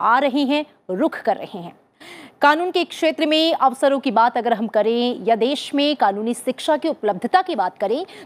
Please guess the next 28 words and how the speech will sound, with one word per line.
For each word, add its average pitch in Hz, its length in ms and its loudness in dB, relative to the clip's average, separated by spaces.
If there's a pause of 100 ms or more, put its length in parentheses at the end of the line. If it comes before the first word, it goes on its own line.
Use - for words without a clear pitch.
तो 392 60 4
ये 370 120 4
लगातार 220 520 2
बढ़ 175 160 -6
रही 190 260 -6
है, 175 200 -8 (540)
लेकिन 240 400 2
लॉ 269 240 4
कॉलेजों 226 600 2
और 214 200 0
लॉ 214 220 4
ग्रेजुएट्स 208 640 0
की 190 200 -6 (120)
इस 226 140 -4
बढ़ती 220 360 -2
संख्या 233 360 -2
के 220 160 -4
बीच 233 440 -2 (260)
एक 214 200 0
बड़ा 233 400 2 (160)
सवाल 214 380 2
गुणवत्ता 196 500 -2
को 180 120 -4
लेकर 165 280 -2
है 277 200 0 (280)
और 214 100 4
वो 294 180 2
है 320 180 4